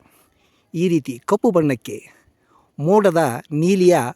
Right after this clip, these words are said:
ಬಣ್ಣಕ್ಕೆ, ಕಪ್ಪು ಮೋಡದ ಆಕೃತಿಗೆ ತಿರುಗುವುದರಿಂದ ಈ ವನಸ್ಪತಿಯನ್ನು ಶಾಸ್ತ್ರಕಾರರು ಕಾಳಮೇಘ ಎಂದು ಇದರ ಹೆಸರನ್ನು ಗುರುತಿಸುತ್ತಾರೆ.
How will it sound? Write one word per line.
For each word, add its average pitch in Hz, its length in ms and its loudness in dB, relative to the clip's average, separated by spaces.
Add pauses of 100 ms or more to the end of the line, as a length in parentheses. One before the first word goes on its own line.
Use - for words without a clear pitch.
(320)
ಬಣ್ಣಕ್ಕೆ, 143 440 -4
ಕಪ್ಪು 160 360 -4
ಮೋಡದ 139 340 -4
ಆಕೃತಿಗೆ 127 540 -8
ತಿರುಗುವುದರಿಂದ 127 680 -4 (560)
ಈ 170 120 -2
ವನಸ್ಪತಿಯನ್ನು 151 720 -2
ಶಾಸ್ತ್ರಕಾರರು 131 880 -10 (440)
ಕಾಳಮೇಘ 156 520 0
ಎಂದು 131 520 -2 (500)
ಇದರ 131 180 -4
ಹೆಸರನ್ನು 127 840 -6 (220)
ಗುರುತಿಸುತ್ತಾರೆ. 127 760 -10